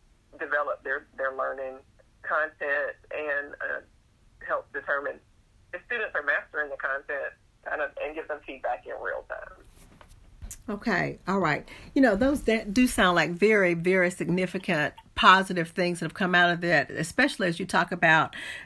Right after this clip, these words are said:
Speaker 2: the ability to build and enhance relationships, uh, both inside the home between parent and student, as well as between the principals and teachers and parents and students. So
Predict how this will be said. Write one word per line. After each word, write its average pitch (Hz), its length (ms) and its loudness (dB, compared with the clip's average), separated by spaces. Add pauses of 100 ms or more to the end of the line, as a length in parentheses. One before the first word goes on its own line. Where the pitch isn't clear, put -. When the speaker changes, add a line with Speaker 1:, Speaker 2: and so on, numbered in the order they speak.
Speaker 2:
the 185 540 2 (100)
ability 190 600 4
to 190 300 -2
build 185 400 2
and 170 180 0
enhance 185 520 0
relationships, 190 1000 0 (420)
uh, 165 280 4
both 180 360 2 (120)
inside 190 520 4
the 175 160 6
home 185 400 2
between 185 360 -2
parent 190 420 2
and 170 100 -2
student, 180 460 0
as 165 140 -4
well 170 220 4
as 165 120 -2
between 170 580 -2
the 156 120 -2
principals 170 640 -2
and 165 120 -4
teachers 165 500 -2
and 156 180 -4
parents 143 420 -2
and 143 100 -4
students. 147 500 -4
So 143 320 2